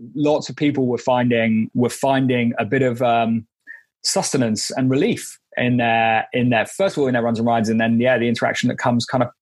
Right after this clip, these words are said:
post, post activity as well. Um, and for me, actually, the biggest validator of that is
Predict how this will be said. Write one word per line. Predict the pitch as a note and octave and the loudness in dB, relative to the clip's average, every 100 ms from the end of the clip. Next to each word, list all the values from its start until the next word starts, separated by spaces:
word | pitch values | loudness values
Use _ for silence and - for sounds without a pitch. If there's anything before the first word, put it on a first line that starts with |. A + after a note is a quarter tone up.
| - | -8
post, | - D#3+ - - - | -2 -2 -2 -10 -6
post | D#3 D#3 - | -4 -2 -2
activity | - G2 G2+ G2+ | -4 -4 -2 -4
as | G2+ | -2
well. | B2 A#2 F#2+ - _ | 0 0 -2 -6 _
Um, | A2+ G#2+ G#2+ - - - - | -2 0 0 -4 -10 -10 -4
and | C#3+ B2+ | -4 0
for | C#3+ | 0
me, | D#3+ | 2
actually, | C#3 C3 A#2+ | 2 0 -2
the | - | 0
biggest | D#3+ E3 - | 2 0 0
validator | A#2+ C3 B2+ A#2 G#2 G#2 | 0 0 2 0 0 -2
of | G2+ | 0
that | A2+ G#2 | 0 2
is | G2 G2+ | 0 -2